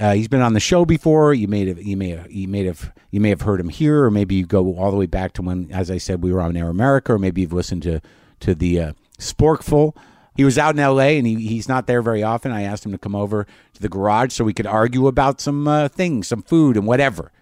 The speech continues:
because that's what he does with me. That's what we do, me and Pashman.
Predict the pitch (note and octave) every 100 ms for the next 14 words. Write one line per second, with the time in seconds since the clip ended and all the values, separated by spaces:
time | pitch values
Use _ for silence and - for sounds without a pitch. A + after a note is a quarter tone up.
0 | - C#3+ G3 E3+ G3 - F#3 - E3 C#3+
1 | C#3+ C#3 B2 - _ A2 A#2+ A#2 A2 D#2
2 | - - F3 - F#3 B2 C3+ B2 G#2+ F2
3 | C#2+ _ - G#2+ G2 F2+ G#2+ F2+ - E2
4 | -